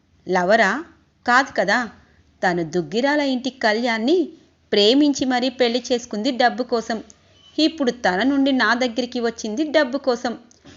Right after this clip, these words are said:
అనామిక ఒకప్పుడు హ్యాపీగా నా కాలేజీ మేట్, నేను చాలా ప్రేమించాను,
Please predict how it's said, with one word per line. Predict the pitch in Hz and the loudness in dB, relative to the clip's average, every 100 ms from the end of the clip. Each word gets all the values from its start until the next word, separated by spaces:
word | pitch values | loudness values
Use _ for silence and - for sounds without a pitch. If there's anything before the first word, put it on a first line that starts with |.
| - - | -16 -4
అనామిక | 170 196 277 277 277 | -2 0 0 2 0
ఒకప్పుడు | 269 254 240 233 247 339 302 - _ _ | 0 0 -4 0 2 2 0 -6 _ _
హ్యాపీగా | - 208 208 240 277 233 208 320 262 - _ _ | -6 2 4 2 -2 -2 0 -2 -4 -12 _ _
నా | 294 | 0
కాలేజీ | 349 - 285 311 285 - | 0 2 2 2 0 0
మేట్, | 262 233 202 - _ _ _ | -2 -2 -6 -12 _ _ _
నేను | 185 185 | -4 -4
చాలా | 165 - 240 285 | -4 2 2 2
ప్రేమించాను, | 294 269 220 233 233 226 220 226 | 0 -2 -2 -4 -6 -6 -6 -8